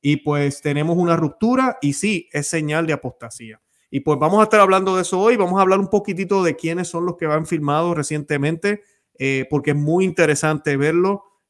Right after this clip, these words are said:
eh, y dice mucho de lo que realmente la iglesia siente, eh, a, eh, co-, comparado con lo que está haciendo Roma.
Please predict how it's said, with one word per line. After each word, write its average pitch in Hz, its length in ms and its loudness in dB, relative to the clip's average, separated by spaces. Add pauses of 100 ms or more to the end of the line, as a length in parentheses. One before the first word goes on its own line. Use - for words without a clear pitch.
(120)
eh, 139 480 -2
y 143 140 2
dice 156 240 2
mucho 175 480 -2
de 170 540 0
lo 143 180 2
que 147 140 0
realmente 190 760 4
la 175 80 2
iglesia 165 360 0
siente, 139 580 -6 (480)
eh, 135 420 -4 (360)
a, 135 300 -2
eh, 131 240 -6 (220)
co-, 143 140 0
comparado 156 580 6
con 170 140 2
lo 151 100 4
que 143 80 -2
está 139 140 -2
haciendo 143 380 -2
Roma. 113 340 -12